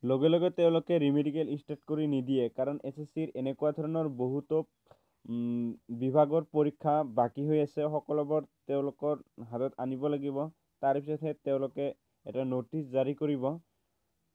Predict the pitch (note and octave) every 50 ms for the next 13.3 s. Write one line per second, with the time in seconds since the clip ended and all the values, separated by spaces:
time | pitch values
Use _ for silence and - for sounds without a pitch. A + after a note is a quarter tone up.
0 | - - C3+ C3 C3 C3+ C#3 C#3+ D#3 D3+ D#3+ D#3 D#3 - _ _ _ _ _ _
1 | - - - - C3 B2 B2 A#2+ B2+ B2 C3 C3+ C3 D3 C#3 D3 D3+ D3+ D3+ D3+
2 | - - G#2+ B2 A#2 - - - - - - _ _ _ _ _ _ _ _ _
3 | _ _ _ _ _ _ _ _ _ - A#2 B2 C3 C3+ C#3+ C#3+ D3 C#3+ D3+ D3+
4 | D3+ D3+ C#3+ - C3 B2+ A#2+ B2 C#3+ C#3+ C#3 C#3 D3+ D#3 D3 - B2+ C3+ C#3+ C#3+
5 | C3 C3+ D3 F3+ - _ _ _ _ _ _ - C3 C3 C3+ C3 C#3 C#3+ D3+ D3
6 | - D3+ D3+ D3+ - _ - B2 B2 B2 A#2+ A#2 - C#3+ C3+ C3+ D3 C#3+ - C#3
7 | C3 C3 B2+ C3+ C#3 C#3+ - D#3 D3 D3+ - - _ _ _ _ _ _ _ _
8 | _ _ _ _ _ _ _ _ _ _ _ _ - C3 A#2+ B2+ B2 A#2+ C3 B2+
9 | B2 A2 G#2+ G#2+ G2 E2+ - - _ _ _ _ _ _ _ _ _ _ _ _
10 | _ - B2+ C3 B2+ D3 C#3+ E3+ E3+ D#3 F3 F3 E3+ E3 F3+ E3+ E3 F3 F3 E3+
11 | - _ _ _ - A#2+ A#2+ C3+ D3+ D3+ D3+ - D#3 D#3 D3 C#3 C3 - - D#3+
12 | D#3 D#3 D#3 D3 - - D3+ D3+ D3+ D#3 D#3 C#3+ C3 C3 C3+ C3+ C#3 C#3 D3+ C#3+
13 | C#3 C#3+ C#3+ B2 C3 C3